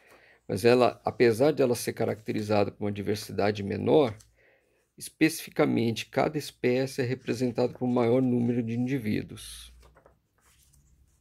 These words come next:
A região da taiga, como vocês podem ver aqui, é bem diversificada, porque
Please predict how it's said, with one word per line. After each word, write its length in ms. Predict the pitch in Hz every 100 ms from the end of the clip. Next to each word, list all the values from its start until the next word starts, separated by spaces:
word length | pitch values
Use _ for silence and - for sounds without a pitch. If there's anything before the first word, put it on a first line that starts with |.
| _ _ _ _ _ _ _ _ - _ _ _ -
A 100 | 101
região 400 | 110 113 123 131
da 120 | 139
taiga, 500 | 131 123 143 - 120
como 180 | - 117
vocês 300 | 113 - 107
podem 280 | 117 113 107
ver 120 | 113
aqui, 440 | 117 - 165 170 117
é 100 | 120
bem 300 | 113 131 165
diversificada, 1120 | 147 117 107 - - - 127 147 180 110 104 - _
porque 380 | 131 - 151